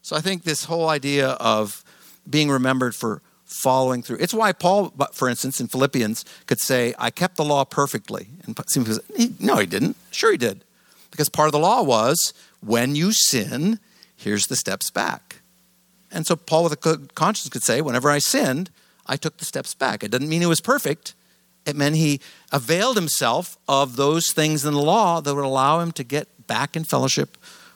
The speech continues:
with God. Let's pray. Father, so much in this story of Nehemiah, so much for us to chew on, and how easy it is for us to drift.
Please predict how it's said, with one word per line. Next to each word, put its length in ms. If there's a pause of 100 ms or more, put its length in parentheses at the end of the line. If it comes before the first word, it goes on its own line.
with 180
God. 280
Let's 180
pray. 260 (720)
Father, 560 (720)
so 680
much 680
in 160
this 140
story 400
of 80
Nehemiah, 560 (1040)
so 360
much 240
for 160
us 240
to 140
chew 460
on, 380 (920)
and 80
how 200
easy 420
it 80
is 180
for 180
us 180
to 100
drift. 640